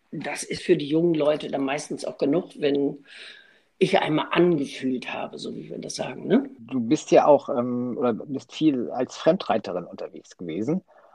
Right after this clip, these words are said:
Speaker 2: Äh, bei Bundeschampionaten, bei Stutenleistungsprüfungen, bei Hengstleistungsprüfungen. Ähm,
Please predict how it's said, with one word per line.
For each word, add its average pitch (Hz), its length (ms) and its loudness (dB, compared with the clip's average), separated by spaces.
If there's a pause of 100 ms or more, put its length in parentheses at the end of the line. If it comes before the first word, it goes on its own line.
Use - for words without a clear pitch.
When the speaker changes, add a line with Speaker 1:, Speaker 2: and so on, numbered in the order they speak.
(180)
Speaker 2:
Äh, 104 80 -6
bei 139 120 6
Bundeschampionaten, 107 880 0
bei 107 100 -2
Stutenleistungsprüfungen, 110 1080 -4
bei 104 80 0
Hengstleistungsprüfungen. 107 1400 -6 (100)
Ähm, 104 300 -2